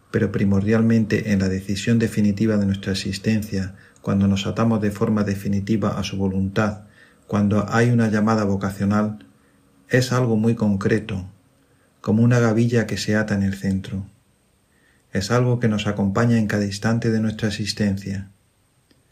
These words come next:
Todo esto nos lo manifiesta la Madre que lo vive como primicia de la nueva creación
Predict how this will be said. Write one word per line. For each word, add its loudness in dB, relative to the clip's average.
Todo 0
esto 0
nos 0
lo 0
manifiesta 0
la 0
Madre 0
que -6
lo -2
vive 0
como -2
primicia -2
de -2
la 0
nueva 0
creación -2